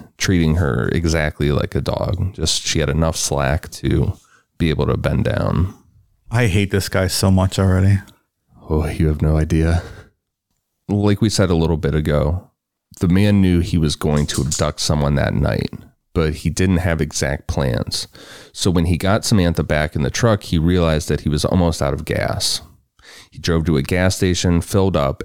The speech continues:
Speaker 1: and then started sending text messages from Samantha's phone, one to her boss and one to her boyfriend. The one to her boyfriend was angry, uh, keeping that argument going from earlier.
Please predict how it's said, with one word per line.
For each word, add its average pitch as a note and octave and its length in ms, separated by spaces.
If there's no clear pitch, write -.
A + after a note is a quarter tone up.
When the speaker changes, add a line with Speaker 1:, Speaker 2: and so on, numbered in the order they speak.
Speaker 1:
and D2+ 180
then D2 120
started F#2 420
sending D2+ 360
text - 320
messages - 480
from D2 220
Samantha's C#2+ 540
phone, C#2 420
one E2+ 320
to A2 120
her G#2 120
boss C#2 580
and D#2 260
one D2+ 200
to - 160
her G#1+ 80
boyfriend. - 800
The F#2+ 80
one F#2 220
to - 120
her D#2 100
boyfriend F2+ 520
was D#2+ 120
angry, C#2+ 640
uh, - 320
keeping E2+ 600
that D2 200
argument D2+ 440
going C#2+ 260
from - 200
earlier. D#2+ 680